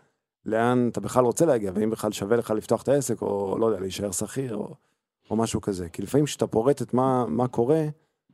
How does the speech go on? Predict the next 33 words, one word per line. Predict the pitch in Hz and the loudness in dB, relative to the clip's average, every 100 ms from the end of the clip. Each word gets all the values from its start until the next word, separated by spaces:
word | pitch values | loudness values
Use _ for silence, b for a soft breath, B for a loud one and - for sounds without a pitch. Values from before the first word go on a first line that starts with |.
| _ | _
על | 101 | -10
אקסל | 98 - 160 131 | -4 2 4 4
או | |
על | 101 | 2
דף, | 107 135 - | 4 2 4
או | |
לא | 113 | 0
משנה | 120 123 131 | 0 0 0
על | |
מה, | 143 160 | 2 0
אתה | 123 | 0
מקבל | 104 104 117 127 - | -4 0 0 0 -4
איזושהי | 131 110 117 | -6 -4 -6
תמונה, | 107 107 123 113 | -4 -4 -2 -2
מה... | 110 107 | -2 -2
אם | 101 - _ _ _ - | -4 -10 _ _ _ -2
אתה | 104 | -2
בכלל | 104 110 | 2 0
בכיוון. | 107 98 95 - - _ _ _ _ _ _ _ - | 0 -4 -4 -4 -6 _ _ _ _ _ _ _ -12
אני | 104 | 0
כן | 147 | 2
מסכים | 147 156 | 2 2
עם | 156 | 2
ערן, | 156 170 131 | 4 2 2
ש-, | 110 117 113 110 | 0 0 2 0
ש-, | 98 107 | -6 -10
שבתחילת | 98 98 123 120 | -8 2 4 4
הדרך | 113 131 110 | 4 2 2
זה, | 101 101 98 95 95 - _ _ _ _ _ | 0 -2 -2 -6 -10 -16 _ _ _ _ _
זה... | 110 92 101 87 - | -10 -8 -8 -8 -12
זה... | - _ _ _ _ _ | -14 _ _ _ _ _
זה, | 101 107 101 | -4 -2 -2
המספרים | 113 104 - 139 135 123 | -2 2 4 4 4 0